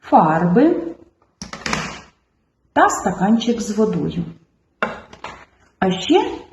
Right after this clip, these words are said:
ми будемо використовувати при малюванні штамп.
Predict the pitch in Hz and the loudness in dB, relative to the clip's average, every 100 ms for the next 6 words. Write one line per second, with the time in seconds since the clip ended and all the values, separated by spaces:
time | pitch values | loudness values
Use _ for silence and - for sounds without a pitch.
0 | _ 202 185 220 214 202 214 214 202 190 | _ 2 4 4 4 4 4 2 0 0
1 | - 202 208 185 190 196 185 185 190 180 | 2 4 6 6 4 2 0 2 4 6
2 | 175 180 285 370 349 339 - 185 160 160 | 6 6 4 6 4 2 2 4 4 2